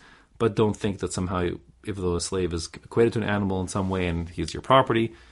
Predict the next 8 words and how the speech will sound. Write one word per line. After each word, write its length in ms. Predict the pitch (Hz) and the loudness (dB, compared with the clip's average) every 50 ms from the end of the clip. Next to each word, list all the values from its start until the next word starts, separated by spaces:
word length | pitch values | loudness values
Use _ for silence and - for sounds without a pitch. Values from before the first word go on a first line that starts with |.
| - - - - _ _ _ _ _ _ | -20 -20 -20 -20 _ _ _ _ _ _
it 120 | - 165 | 0 4
doesn't 240 | 151 175 156 131 120 | 8 8 8 8 6
matter. 300 | 98 85 78 76 78 - - _ - - - | 4 2 0 -2 -4 -8 -12 _ -20 -12 -8
If 120 | - 117 | -6 -6
a 40 | 120 | -6
person 380 | 104 - - 165 156 - 160 143 | 2 6 6 6 8 6 4 2
falls 280 | - 143 131 127 117 | 2 4 4 4 6
in, 360 | 113 113 110 107 110 104 101 | 6 4 4 4 2 0 -2